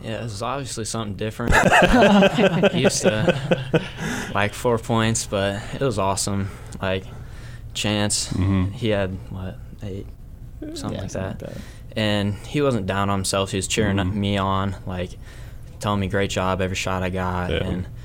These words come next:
Speaker 1: it was just awesome.
Speaker 2: What, what was working well for you offensively that night?
Speaker 1: I don't know. I was, the game before versus Bismarck,
Speaker 2: Mm-hmm.
Speaker 1: it was a rough game for me. So I just came out hungry, and I was very aggressive on the offensive end,
Speaker 2: Gotcha.
Speaker 1: which I've been trying to develop this year, and it just came out that game.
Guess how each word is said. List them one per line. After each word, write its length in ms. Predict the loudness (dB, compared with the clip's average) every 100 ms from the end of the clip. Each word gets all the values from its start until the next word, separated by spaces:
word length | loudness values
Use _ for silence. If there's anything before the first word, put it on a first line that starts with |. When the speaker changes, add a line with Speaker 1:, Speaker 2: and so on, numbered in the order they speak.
| -8
Speaker 1:
it 60 | -2
was 100 | -2
just 180 | -2 -4
awesome. 380 | -4 -6 -6 -8 -12 2
Speaker 2:
What, 200 | 4 6
what 120 | 6
was 180 | 6 6
working 260 | 2 2
well 140 | 2 2
for 140 | 0
you 80 | 0
offensively 500 | 0 0 -2 -2 -2
that 160 | -2 -2
night? 240 | -2 -4 -6 -12 -14 -14 -14 -10
Speaker 1:
I 60 | -2
don't 160 | 0
know. 80 | 2
I 100 | 2
was, 260 | 2 0 -6 -12 -16 -16 -8
the 100 | -6
game 240 | 0 0 0
before 420 | 2 4 4 2 0
versus 160 | -6 -2
Bismarck, 520 | -2 0 0 -2 0
Speaker 2:
Mm-hmm. 300 | 0 2 0
Speaker 1:
it 40 |
was 120 | -2
a 40 | -2
rough 200 | -2 -2
game 200 | -4 -4
for 160 | -4 -2
me. 180 | -2 -4 -8
So 160 | -6 -2
I 80 | -2
just 160 | -2
came 180 | -4 -2
out 140 | -2
hungry, 360 | -4 -4 -2 -2
and 120 | -2
I 60 | -4
was 80 | -4
very 200 | -2 -2
aggressive 500 | -2 -4 -4 -4 -2
on 100 | -2
the 80 | 0
offensive 480 | -2 -2 -2 -2 -2
end, 260 | 0 -2 -2
Speaker 2:
Gotcha. 300 | -2 -2 -4
Speaker 1:
which 220 | -2 2
I've 120 | 2
been 120 | 2 2
trying 260 | 2 2
to 80 | 2
develop 460 | 0 0 0 0 -2
this 240 | -2 -2
year, 120 | -2
and 140 | 0 0
it 60 |
just 180 | -2 -2
came 180 | -2 -2
out 160 | -2 -4
that 140 | -6
game. 240 | -4 -4